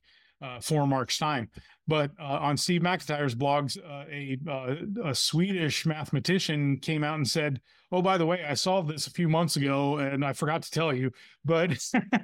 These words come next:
<laughs> uh, he, he showed that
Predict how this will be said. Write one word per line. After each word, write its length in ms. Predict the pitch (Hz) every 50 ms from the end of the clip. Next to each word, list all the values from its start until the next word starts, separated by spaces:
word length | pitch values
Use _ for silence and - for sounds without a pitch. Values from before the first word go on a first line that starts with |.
| - 247 180 - -
<laughs> 640 | - - - _ - - - - - - - -
uh, 320 | - 170 151 151 147 143 151
he, 240 | 165 151 175 175 175
he 340 | 175 190 147 151 175 170
showed 760 | 151 - - - 190 196 226 214 202 185 165 170 175 - 151
that 360 | 143 156 151 147 147 143 143